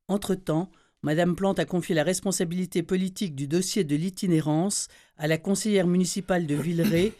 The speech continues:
<coughs> Rosanie Filato, une avocate en droit du travail. Avec sa collègue de l'habitation, madame Filato devra concrétiser la promesse de construire trois cents unités de logement ou de transition par an et pendant dix ans pour les populations vulnérables.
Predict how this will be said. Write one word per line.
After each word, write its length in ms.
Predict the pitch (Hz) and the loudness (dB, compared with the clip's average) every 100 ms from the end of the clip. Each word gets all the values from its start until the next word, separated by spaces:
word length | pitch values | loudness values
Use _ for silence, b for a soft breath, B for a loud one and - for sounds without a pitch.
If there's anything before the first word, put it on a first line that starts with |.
| - | -20
<coughs> 160 | _ - | _ -12
Rosanie 580 | 135 190 196 190 202 196 | 0 2 4 6 4 2
Filato, 680 | - 160 151 - 175 196 - | 0 0 0 0 0 0 0
une 180 | 170 180 | 2 2
avocate 420 | 165 165 185 185 | 2 0 -2 2
en 60 | 160 | 0
droit 200 | 151 156 | 2 -2
du 100 | 147 | -2
travail. 600 | - 147 135 123 113 127 _ _ _ b b b | -4 -2 -2 -2 -4 -10 _ _ _ b b b
Avec 240 | 147 165 165 | -4 -2 0
sa 140 | 165 | -2
collègue 340 | 160 190 185 160 | 0 2 2 2
de 80 | |
l'habitation, 720 | 160 156 147 143 143 - 160 202 b b b 151 | 2 0 -2 -4 -2 0 0 -2 b b b -4
madame 280 | 147 160 | 2 4
Filato 520 | 160 202 185 175 202 185 | 4 2 2 2 0 2
devra 300 | 156 156 156 | 2 2 2
concrétiser 720 | 202 190 196 190 185 170 185 | 2 2 0 0 -4 0 2
la 100 | 151 | 2
promesse 460 | - 175 175 190 170 | 0 0 2 2 0
de 80 | |
construire 500 | 147 165 - 165 151 | -2 -2 -2 -2 -2
trois 200 | - 202 | 0 0
cents 180 | 202 208 | 2 0
unités 440 | 180 185 170 - 165 | 2 2 2 -2 0
de 100 | 160 | 2
logement 600 | 165 160 165 170 151 - | 2 0 0 2 2 0
ou 100 | 180 | -4
de 120 | 170 | -2
transition 680 | 165 - 160 156 - - 175 | -4 -2 -2 -2 -6 -4 -4
par 280 | 156 147 151 | -4 -6 -2
an 180 | 151 202 b b b b 165 | -2 -4 b b b b -2
et 120 | 196 | 0
pendant 380 | 170 170 170 165 | 0 0 2 2
dix 320 | 143 151 151 | 0 -2 0
ans 180 | 160 185 b b - | 0 -4 b b -6
pour 160 | 180 | -2
les 100 | 185 | 0
populations 580 | 160 147 156 147 - 165 | -2 -4 -2 -2 0 0
vulnérables. 680 | 147 147 139 135 117 110 | 0 0 -2 -4 -10 -12